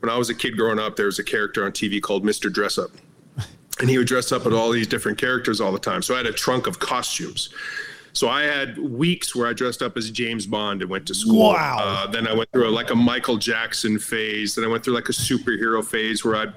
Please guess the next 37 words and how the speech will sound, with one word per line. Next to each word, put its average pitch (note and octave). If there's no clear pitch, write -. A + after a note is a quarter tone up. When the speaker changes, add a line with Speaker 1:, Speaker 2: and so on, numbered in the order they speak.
Speaker 1:
wrap A#2
a B2
towel A#2+
around A2+
my A2+
neck A2+
and G#2+
I, G2+
I A#2+
broke B2
my A#2
leg A2+
jumping B2
off A#2+
the A2+
roof, A#2+
looking A#2
at -
the, A2
the B2
towel, C#3
like, B2
flapping C3+
behind B2+
me. C3+
I B2
was B2+
just C3+
always B2+
playing C3
all A#2+
these A#2
different B2
<laughs> -
characters, E3+
you A2+
know? A2+